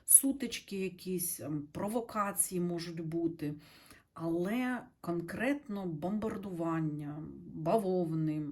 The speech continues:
такого мені карти не показують. Ось я приблизно, приблизно, звичайно, це все приблизно.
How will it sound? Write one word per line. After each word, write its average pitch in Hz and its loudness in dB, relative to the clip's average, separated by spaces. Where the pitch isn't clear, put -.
такого 214 -4
мені 165 0
карти 175 -6
не 175 0
показують. 151 -4
Ось 247 4
я 190 0
приблизно, 175 2
приблизно, 185 -2
звичайно, 175 -2
це 165 -8
все 208 -4
приблизно. 180 2